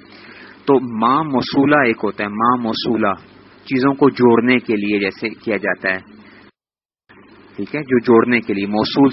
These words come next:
سے مراد ہے کہ جوڑنا ہوتا ہے چیزوں کو، جس کا ہم ترجمہ الذی، اللتی، میں پیچھے جو ترجمے کرتا رہا ہوں کہ جو، ٹھیک ہے، وہ لڑکا آیا، ٹھیک ہے، جو کل گیا تھا۔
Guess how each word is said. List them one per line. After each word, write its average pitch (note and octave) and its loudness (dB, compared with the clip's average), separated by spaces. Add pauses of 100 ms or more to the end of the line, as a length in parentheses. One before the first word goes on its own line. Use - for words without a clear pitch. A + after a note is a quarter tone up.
سے B2 -4
مراد G#2 0
ہے B2+ -2
کہ B2 -6
جوڑنا A2+ 2
ہوتا F#2 -4
ہے F2+ -4 (400)
چیزوں A2 -4
کو، F#2+ -12 (260)
جس B2 -8
کا C#3 -8
ہم B2+ -6
ترجمہ B2 -2
الذی، B2 0
اللتی، A#2+ -4
میں A#2 -4
پیچھے C3 -4
جو B2 0
ترجمے A#2+ -2
کرتا A2+ -4
رہا A#2 -2
ہوں B2 -6 (380)
کہ A#2+ -6
جو، B2+ 6 (960)
ٹھیک A2 -8
ہے، C#3 -6 (640)
وہ C#3+ 6
لڑکا A#2+ 2 (100)
آیا، A#2 2 (680)
ٹھیک A2 -8
ہے، C3 -6 (380)
جو C3+ 4 (340)
کل B2+ 4 (100)
گیا A2+ 4
تھا۔ G#2+ -6